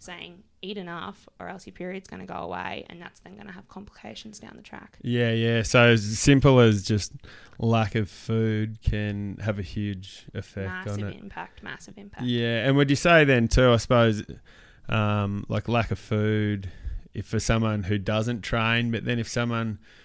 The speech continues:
Speaker 2: who is training and I suppose putting that stre-, extra stress on their body would increase that?
Speaker 1: Yeah, absolutely. Yeah, so it can definitely go either way.
Speaker 2: Yeah, cool.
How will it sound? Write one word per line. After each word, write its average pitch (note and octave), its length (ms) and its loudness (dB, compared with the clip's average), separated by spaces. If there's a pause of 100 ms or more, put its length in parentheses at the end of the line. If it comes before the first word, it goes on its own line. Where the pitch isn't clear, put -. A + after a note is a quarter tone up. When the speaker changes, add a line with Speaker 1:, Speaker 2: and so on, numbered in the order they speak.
(260)
Speaker 2:
who G#2 200 -2
is A2+ 200 -2
training A2 520 -2
and G#2 80 -4
I - 20 -6
suppose G#2 380 -6
putting A2+ 380 -6
that G2 160 -10
stre-, - 680 -6
extra A#2 300 -6
stress A2 440 -6
on A#2+ 140 -6
their A2+ 160 -2
body A2 400 -4
would G#2+ 320 -8 (460)
increase A2+ 580 -4
that? C#3+ 380 -6
Speaker 1:
Yeah, G3+ 240 -4 (200)
absolutely. F3+ 640 -14
Yeah, F3 200 -8
so - 140 -12
it - 60 -16
can F#3 120 -18
definitely E3+ 300 -14
go E3 140 -10
either - 200 -12
way. - 220 -8 (420)
Speaker 2:
Yeah, A2+ 320 -4
cool. C3+ 480 -6